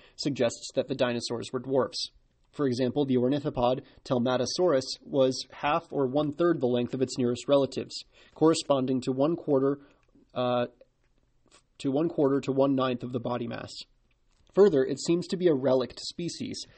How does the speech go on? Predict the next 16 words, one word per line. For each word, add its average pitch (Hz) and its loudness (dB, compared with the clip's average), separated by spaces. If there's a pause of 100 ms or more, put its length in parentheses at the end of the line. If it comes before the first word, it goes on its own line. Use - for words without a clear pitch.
(200)
meaning 151 2
it 147 -4
is 139 0
somehow 135 -2
primitive 123 -2
and 120 -8
isolated. 120 -4 (320)
Its 127 -10
nearest 156 4
relatives 143 4
are 135 2
a 135 0
late 135 0
Jurassic 127 0
and 131 -4
early 135 0